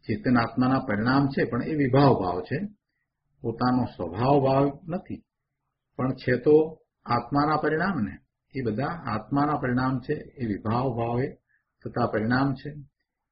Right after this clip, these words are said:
એ વખતે એ સ્વરૂપનું લક્ષ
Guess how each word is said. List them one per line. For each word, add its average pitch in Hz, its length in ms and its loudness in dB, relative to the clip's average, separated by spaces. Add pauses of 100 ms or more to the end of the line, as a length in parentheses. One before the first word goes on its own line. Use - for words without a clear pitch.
(160)
એ 127 120 4
વખતે 120 680 0 (680)
એ 120 240 2
સ્વરૂપનું - 1700 -4
લક્ષ 110 220 2